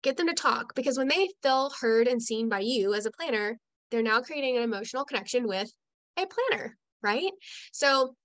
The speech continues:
that's all anyone can ask for. Any, uh, people just wanna talk and be heard and seen, okay? So another question you might ask is, "Do others feel this way? And if so, why do they continue working with planners? And why did, why are they not charging for planners?" And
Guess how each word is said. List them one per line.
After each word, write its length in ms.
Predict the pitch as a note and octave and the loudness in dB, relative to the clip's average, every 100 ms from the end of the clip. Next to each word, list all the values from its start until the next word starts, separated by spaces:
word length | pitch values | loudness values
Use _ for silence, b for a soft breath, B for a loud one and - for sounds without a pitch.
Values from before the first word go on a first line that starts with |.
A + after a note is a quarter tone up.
| _ _ _ _ _ - | _ _ _ _ _ -12
that's 100 | D4 | -6
all 200 | C#4 E4 | -2 -2
anyone 280 | E4 C#4+ B3 | -2 -2 -2
can 100 | A#3 | -4
ask 240 | D#4 - | -6 -6
for. 100 | - | -12
Any, 240 | - C4 D#4 | -6 -6 -4
uh, 100 | - - | -6 -6
people 200 | E4+ F#4+ | -8 0
just 180 | A4+ G#4+ | 0 4
wanna 220 | A3 B3 A#3 _ _ _ _ | 4 4 0 _ _ _ _
talk 320 | - A#3 A3+ | -2 0 0
and 120 | A3+ A3 | -2 -2
be 80 | |
heard 180 | A3 A3 | 0 -2
and 100 | G#3+ | -2
seen, 260 | G#3 G#3+ - _ B B B - | -6 -10 -12 _ B B B -10
okay? 320 | A#3 A#3+ B3+ - _ B B B | 4 6 6 2 _ B B B
So 480 | - D#4+ D4 C#4+ - _ | 0 4 6 4 0 _
another 260 | C#4 D#4 G4+ | 0 0 0
question 280 | G4 C4+ B3+ | 0 -2 0
you 80 | A3+ | 0
might 200 | G#3+ - | -2 -2
ask 340 | G3 G#3 A#3 | -2 -2 -2
is, 160 | A#3+ A3 | -2 -4
"Do 180 | A#3 A3+ | -2 -2
others 300 | G3+ C4 - | 0 0 -2
feel 140 | E4 | -6
this 180 | E4 E4 | -6 -4
way? 360 | F4 F#4 F#4+ G4+ - | -2 0 -2 -4 0
And 380 | B3 A#3+ A#3 - - | 2 2 0 -4 -6
if 160 | B3+ | -6
so, 300 | - F4+ G4 | -2 0 0
why 200 | C4 B3 | 2 2
do 80 | D4 | 2
they 140 | C4+ | -4
continue 480 | C4 B3+ B3+ A#3+ A#3 | -4 -6 -2 0 0
working 320 | A3 G#3+ A3 | 0 -2 -2
with 140 | G#3 G#3 | -6 -4
planners? 540 | G#3 F#3+ - - - - | -6 -6 -4 -2 -2 -2
And 160 | A#3 | 2
why 120 | A3+ | 4
did, 180 | C4 A#3+ | 4 0
why 180 | A#3 C4 | 2 2
are 60 | C#4+ | 2
they 140 | D4 | 2
not 220 | E4 - | 0 -2
charging 440 | - A#3 G3 C3+ - _ | -6 -6 -6 -6 -10 _
for 120 | - | -4
planners?" 360 | - C#3 - - _ | -2 -2 -4 -8 _
And 200 | E4+ D4+ | 0 0